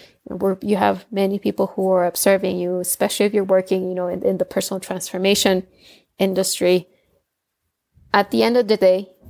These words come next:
you influence others through your actions. You have, you carry that ripple effect throughout you.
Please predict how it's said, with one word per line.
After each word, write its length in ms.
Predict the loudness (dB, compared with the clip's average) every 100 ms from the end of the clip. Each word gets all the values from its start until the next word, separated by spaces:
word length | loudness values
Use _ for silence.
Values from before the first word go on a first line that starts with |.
| -20 _ 0
you 220 | 0 2
influence 600 | -2 -4 -4 -2 -2 -4 0
others 520 | 4 4 2 -2 -8 _ _
through 220 | -4 -2
your 200 | 0 -2 -4
actions. 540 | -6 -6 -12 -12 -4
You 160 | -2 -2
have, 460 | -2 0 0 0 -2
you 140 | -4
carry 400 | 0 0 2 2
that 220 | 2 0
ripple 280 | 0 0 2
effect 420 | 2 0 -4 -6 -16 _ _ _ -14
throughout 400 | -2 0 0 -2
you. 280 | -6 -6